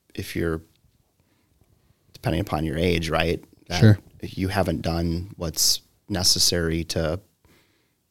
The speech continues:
Speaker 1: be disciplined, and we just don't think you will either. So then you're probably not a fit for us from that
Speaker 2: Yep.
Speaker 1: perspective. But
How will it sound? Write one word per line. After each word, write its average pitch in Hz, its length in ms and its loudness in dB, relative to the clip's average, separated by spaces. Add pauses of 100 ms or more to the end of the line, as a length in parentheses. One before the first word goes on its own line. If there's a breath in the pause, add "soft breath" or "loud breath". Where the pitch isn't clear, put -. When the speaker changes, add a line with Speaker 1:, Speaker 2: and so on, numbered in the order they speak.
(500)
Speaker 1:
be 92 120 -2
disciplined, 85 720 0
and 85 360 -2
we 92 120 -2
just 82 320 0
don't 80 200 -4
think 80 220 -4
you 82 100 -4
will 82 340 -2
either. 92 400 -2
So - 200 -2
then 80 220 -4
you're 80 160 -6 (160)
probably - 300 -8
not 143 240 -6
a - 40 -8
fit - 240 -6
for 98 220 -2
us - 380 -4
from - 240 -6
that - 100 0
Speaker 2:
Yep. - 100 8
Speaker 1:
perspective. 127 560 -6
But 110 180 -2